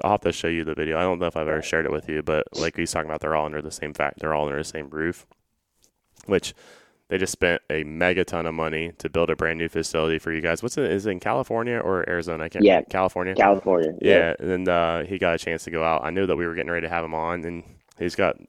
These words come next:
Speaker 1: everyone's broken down. It's got the K T M, motocross
Speaker 2: Right.
Speaker 1: guy. It's got the K T M off-road, you know, cross country guys, and then you, like, it goes Husky, and then it goes into the Gas Gas guys, and here he was. He's got a sick picture of him, like, throwing a whip,
Speaker 2: <laughs>
Speaker 1: and, uh,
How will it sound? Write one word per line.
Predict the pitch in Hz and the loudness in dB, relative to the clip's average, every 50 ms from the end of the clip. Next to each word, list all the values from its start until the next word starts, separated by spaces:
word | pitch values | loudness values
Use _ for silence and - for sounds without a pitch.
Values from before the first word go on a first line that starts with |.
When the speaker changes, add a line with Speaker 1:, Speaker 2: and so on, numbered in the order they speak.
| - - | -4 -2
Speaker 1:
everyone's | 90 90 90 90 85 82 | 0 0 0 -2 -4 -4
broken | - - 82 80 - 80 78 | -4 -2 -2 -2 -2 -4 -6
down. | 76 76 73 76 | -6 -6 -6 -6
It's | 76 - | -8 -6
got | - 76 - | -6 -8 -8
the | - | -8
K | - - 95 95 | -8 -4 -4 -4
T | 92 - - 92 92 90 | -4 -4 -6 -4 -2 0
M, | 90 90 87 87 90 87 - _ _ _ - _ _ _ _ _ _ _ - | 0 0 -2 -4 -6 -10 -16 _ _ _ -20 _ _ _ _ _ _ _ -2
motocross | 90 92 90 85 - 85 82 87 | 0 0 2 2 2 0 0 0
Speaker 2:
Right. | 85 | 0
Speaker 1:
guy. | - 90 85 82 82 | 2 2 2 2 2
It's | - - | 0 0
got | - 90 - | -2 -2 -4
the | 92 | -4
K | - - 95 87 | -6 -4 -4 -4
T | - - 90 90 | -4 -4 -4 -2
M | 87 87 87 80 - | -2 -2 -4 -4 -4
off-road, | 78 85 87 - 87 87 85 82 - | -4 -4 -2 -2 -2 -4 -4 -4 -4
you | 76 85 | -4 -4
know, | 82 80 65 - _ _ | -2 -4 -4 -6 _ _
cross | - - 87 87 | -4 -2 -2 -2
country | - - 90 82 - - 85 | -2 -4 -4 -4 -4 -6 -6
guys, | 80 87 82 82 82 82 82 - | -4 -2 -2 -2 -2 -2 -4 -4
and | 80 87 | -4 -4
then | 85 85 85 | -4 -4 -4
you, | 85 80 | -2 0
like, | 92 87 69 - | 2 2 2 0
it | 78 - | -2 -2
goes | 87 82 82 78 - - _ _ _ _ | -2 -2 -2 -2 -6 -10 _ _ _ _
Husky, | - 92 95 95 - - - 85 85 82 80 | -2 0 2 2 0 -2 -6 -6 -4 -4 -4
and | 78 80 | -4 -4
then | 80 76 | -6 -6
it | 67 | -4
goes | 85 80 82 | -6 -6 -6
into | 85 80 76 | -6 -8 -8
the | 73 73 | -8 -6
Gas | - 80 82 87 90 - | -4 -2 -2 -2 -4 -4
Gas | 82 78 78 | -6 -8 -6
guys, | - 82 80 80 80 80 | -4 -4 -2 -2 -2 -4
and | 85 82 | -6 -6
here | 92 90 87 | -4 -4 -4
he | 92 92 | -2 -2
was. | 85 82 80 80 - | -2 0 0 -2 0
He's | - 95 85 | -2 -2 2
got | 98 92 90 | 4 4 4
a | 90 | 4
sick | - - - - 95 82 _ _ | 2 -2 0 0 0 0 _ _
picture | - 95 85 - 95 | -4 -4 -2 0 -2
of | 82 - | -2 0
him, | 95 87 87 | -2 -2 -2
like, | 90 85 80 82 _ - | -2 -2 -4 -4 _ 0
throwing | 92 90 87 87 | 0 2 2 2
a | 85 82 | 0 2
whip, | 90 90 92 98 - - 101 - - | 4 4 4 4 2 0 -12 -4 0
Speaker 2:
<laughs> | - 131 - - 147 - - - - | 2 2 2 2 0 2 2 0 2
Speaker 1:
and, | - 104 110 110 104 107 107 104 | 2 4 4 6 6 4 6 6
uh, | 104 101 98 95 90 82 87 | 6 8 8 6 4 2 0